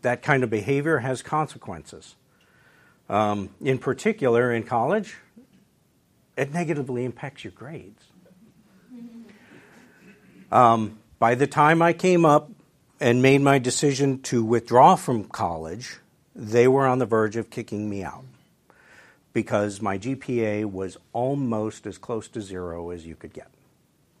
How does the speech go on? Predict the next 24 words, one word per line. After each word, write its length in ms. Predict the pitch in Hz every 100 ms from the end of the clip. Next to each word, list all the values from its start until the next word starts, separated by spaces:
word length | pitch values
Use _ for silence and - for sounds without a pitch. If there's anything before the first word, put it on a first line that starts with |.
| _ -
I 100 | 85
think 200 | 120 110
it 60 |
was 180 | 98 87
point 420 | - - 104 -
zero 400 | 95 92 90 90
six. 520 | 82 - - - - - _ _ _ _ _ _ _ _ - _ _ _ _ _
Um, 420 | 92 90 87 80 - _
I 80 | 117
just 220 | 117 127
never 220 | 139 120 123
went 180 | 123
to 100 | 123
school, 300 | 120 180 180 - _ -
went 160 | 113
to 80 | 127
class. 480 | - 156 110 - _ _
I 80 | -
never 280 | 104 101 107
went, 180 | 113 110
I 60 |
never 320 | 104 110 120
attended 580 | 123 - 139 131 135 127 - _ _ _ _ _ _ _ _
tests, 580 | - 180 - - -